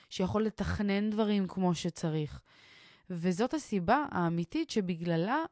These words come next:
מראש הגעתי לבית במין מט-, מטרה לעשות פה, לעשות פה סדר.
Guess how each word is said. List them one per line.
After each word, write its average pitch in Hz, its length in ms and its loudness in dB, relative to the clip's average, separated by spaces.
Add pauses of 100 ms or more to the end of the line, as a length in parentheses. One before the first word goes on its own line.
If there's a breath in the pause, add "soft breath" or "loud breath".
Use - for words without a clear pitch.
מראש 180 600 2
הגעתי 180 420 0
לבית 165 500 2
במין 185 440 -2
מט-, - 260 -4
מטרה 175 540 -2 (1000 soft breath)
לעשות 185 420 0
פה, 165 1160 0
לעשות 175 360 -2
פה 190 120 -4
סדר. 165 420 0